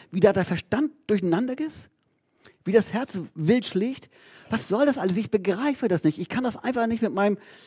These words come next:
kleinen grauen Zellen, sind die überhaupt grau? Mit meinen kleinen Zellen alles ummalen, umfassen. Ich verstehe das nicht. Und die Situation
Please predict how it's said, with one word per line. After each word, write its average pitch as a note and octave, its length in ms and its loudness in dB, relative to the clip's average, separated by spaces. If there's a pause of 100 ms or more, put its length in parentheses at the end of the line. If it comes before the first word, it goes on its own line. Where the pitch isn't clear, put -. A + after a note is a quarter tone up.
kleinen G3 400 2
grauen G3 320 0
Zellen, E3+ 400 -4
sind D3 120 -6
die C3 80 -6
überhaupt A#2 220 -6
grau? D3+ 320 -8 (640)
Mit G#3 100 4
meinen A3+ 180 4
kleinen A3+ 340 2
Zellen A3 360 2 (260)
alles A#3 340 2 (640)
ummalen, F#3 640 2
umfassen. - 560 -8
Ich - 140 -8
verstehe C4+ 480 -6
das E3+ 220 -10
nicht. - 300 -14 (1700)
Und C3 200 0
die F3+ 100 -2
Situation E3 840 0